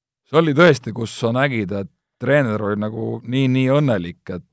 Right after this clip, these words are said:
äh, noh, siis ma ei, päris täpselt ei saa rääkida, aga <laughs> mäng sai läbi, ütlesime nii, treener, palun poe ette.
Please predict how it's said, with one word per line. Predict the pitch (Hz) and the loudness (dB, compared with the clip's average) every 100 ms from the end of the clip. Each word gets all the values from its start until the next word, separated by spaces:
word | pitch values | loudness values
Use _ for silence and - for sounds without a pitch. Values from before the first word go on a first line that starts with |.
| _ | _
äh, | 101 98 95 92 90 76 _ _ _ _ _ _ _ _ | -10 -8 -8 -8 -10 -14 _ _ _ _ _ _ _ _
noh, | 127 127 | -4 -4
siis | 117 131 - - 107 101 - _ _ | -2 -6 -6 -12 -14 -14 -16 _ _
ma | 135 | -10
ei, | 131 - _ _ | -10 -10 _ _
päris | 143 156 123 | -2 -2 4
täpselt | 175 - 131 | 4 4 -2
ei | 131 | -2
saa | 135 | 2
rääkida, | 170 202 - 107 107 110 | 4 2 0 -6 -4 -2
aga | 113 110 165 - | -4 -6 -8 -14
<laughs> | - - 139 | -14 -6 0
mäng | 170 - | 0 0
sai | 127 | 2
läbi, | 131 170 156 135 117 | 4 4 4 2 2
ütlesime | 117 - 123 120 120 | 0 -2 -2 0 2
nii, | 143 120 | 2 0
treener, | 120 147 139 113 | 0 0 2 0
palun | 107 139 127 | 4 4 4
poe | 101 170 131 | 2 2 4
ette. | 147 _ 87 | 2 _ -12